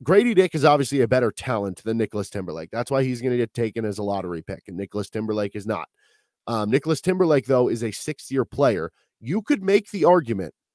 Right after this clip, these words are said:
that Nicholas Timberlake next season would be a more impactful player than Grady Dick for Kansas. And I, I, I don't want that to sound like blasphemy. Here's why. Grady Dick, again, better potential, better potential. And if Grady Dick were to be a six-year player like Nicholas Timberlake,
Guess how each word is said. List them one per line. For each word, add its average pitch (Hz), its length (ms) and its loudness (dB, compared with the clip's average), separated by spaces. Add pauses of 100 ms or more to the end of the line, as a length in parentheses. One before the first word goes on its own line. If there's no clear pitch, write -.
(160)
that 117 140 -2
Nicholas 160 400 0
Timberlake 160 520 2
next 127 340 -2
season 110 580 -6 (1040)
would 131 300 2
be 165 200 2
a 151 60 2
more 147 240 4
impactful 139 500 0
player 123 320 0
than 113 200 -4
Grady 104 320 -2
Dick 98 180 -4
for 98 140 -10
Kansas. - 440 -12
And 127 120 -6
I, 120 200 -4
I, 110 240 -4
I 120 40 -4
don't 143 340 2
want 135 240 -2
that 139 200 0
to 113 60 -14
sound 123 280 -4
like 117 180 -2
blasphemy. 101 540 -6
Here's 113 240 -2
why. 95 200 -2 (920)
Grady 175 260 4
Dick, 170 200 2
again, 135 340 0
better 196 180 4
potential, - 720 -4 (140)
better 151 180 2
potential. 185 680 0 (280)
And 143 80 2
if 127 100 -4
Grady 185 260 2
Dick 202 220 4
were 170 80 4
to 147 80 0
be 147 80 0
a 139 60 2
six-year 143 420 -4
player 123 320 0
like 120 160 0
Nicholas 131 320 -4
Timberlake, 131 380 -2